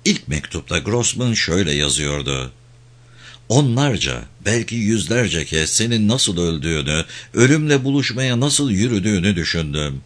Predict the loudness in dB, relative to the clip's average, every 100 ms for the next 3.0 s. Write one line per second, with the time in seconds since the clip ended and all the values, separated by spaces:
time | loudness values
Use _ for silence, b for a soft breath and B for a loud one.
0 | B B -4 -2 0 0 0 0 0 0
1 | 0 0 0 0 0 0 0 2 2 2
2 | 0 0 -2 0 -2 -2 -2 -2 -2 -4